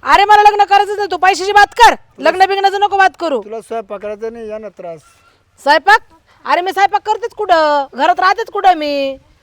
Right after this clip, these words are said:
Speaker 1: हॉटेलला जेवण करते, कुठं पण झोपून घेते.
Speaker 2: थांबून जा आज आपल्या घरी.
Speaker 1: हा? तुझ्या घरी का? तुझ्या घरी फॅन तरी आहे का तुझ्या घरी थांबायला का रे?
Speaker 2: बरं, तुला काय म्हणायचं एवढं बोल, जाय तू, मग मला
Speaker 1: जाय नाही, तू चल पहिलं, पैसे काढ नाही तर चल तू,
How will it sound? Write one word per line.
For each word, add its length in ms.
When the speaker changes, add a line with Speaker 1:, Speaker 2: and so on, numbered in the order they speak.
Speaker 1:
हॉटेलला 360
जेवण 300
करते, 480
कुठं 200
पण 180
झोपून 320
घेते. 360
Speaker 2:
थांबून 260
जा 100
आज 100
आपल्या 260
घरी. 180
Speaker 1:
हा? 120
तुझ्या 180
घरी 200
का? 140
तुझ्या 160
घरी 220
फॅन 240
तरी 160
आहे 100
का 80
तुझ्या 200
घरी 180
थांबायला 400
का 100
रे? 160
Speaker 2:
बरं, 180
तुला 160
काय 180
म्हणायचं 300
एवढं 120
बोल, 140
जाय 220
तू, 140
मग 140
मला 300
Speaker 1:
जाय 120
नाही, 220
तू 80
चल 200
पहिलं, 360
पैसे 300
काढ 220
नाही 120
तर 140
चल 200
तू, 220